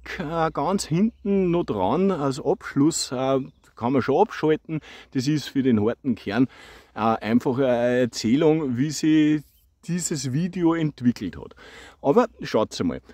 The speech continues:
Äh, wir sehen da voll schön eben die Jahresringe und die haben immer zwei verschiedene Farben. Ihr seht, da gibt's einen hellen Ring und dann gibt's einen dunklen Ring. Hell, dunkel.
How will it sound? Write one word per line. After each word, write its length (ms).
Äh, 260
wir 360
sehen 320
da 160
voll 440
schön 560
eben 340
die 160
Jahresringe 880
und 280
die 160
haben 300
immer 560
zwei 260
verschiedene 480
Farben. 560
Ihr 140
seht, 360
da 60
gibt's 380
einen 80
hellen 560
Ring 340
und 160
dann 120
gibt's 260
einen 120
dunklen 460
Ring. 180
Hell, 440
dunkel. 480